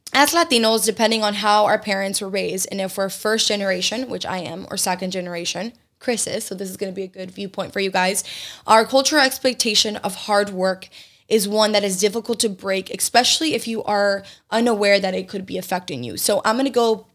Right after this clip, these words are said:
into my background a little bit, and then I'll let Chris go into his background. So for me, you know, I'm first generation. My mom and my dad were raised in Mexico, you know, like,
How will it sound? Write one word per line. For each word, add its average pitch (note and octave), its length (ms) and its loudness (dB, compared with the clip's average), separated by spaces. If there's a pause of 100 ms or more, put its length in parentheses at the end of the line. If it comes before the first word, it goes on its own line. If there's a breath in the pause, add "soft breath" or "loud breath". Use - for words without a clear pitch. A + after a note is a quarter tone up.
into G#3+ 280 -4
my F#3 200 0
background G#3 540 2
a G#3+ 60 -2
little A3+ 220 -2
bit, A3+ 200 0
and F#3+ 140 -4
then F#3 80 -2
I'll F#3 100 -2
let E3 160 -4
Chris - 260 -4
go F#3+ 140 -4
into F3 220 -8
his F3+ 160 -6
background. G#3 500 -2 (420 soft breath)
So A#3 440 4 (280 soft breath)
for C#4 140 0
me, C#4+ 180 2
you C#4 80 0
know, A#3+ 160 0
I'm A3+ 200 2
first A#3 200 -2
generation. F#3+ 720 -2
My G3+ 200 0
mom G#3 260 0
and G3+ 100 -6
my G3 120 -6
dad F#3 400 -8
were F#3+ 340 -6
raised F#3 300 -2
in F#3 80 -4
Mexico, F#3+ 640 -2
you F#3 120 -6
know, F#3 160 -4
like, - 280 -12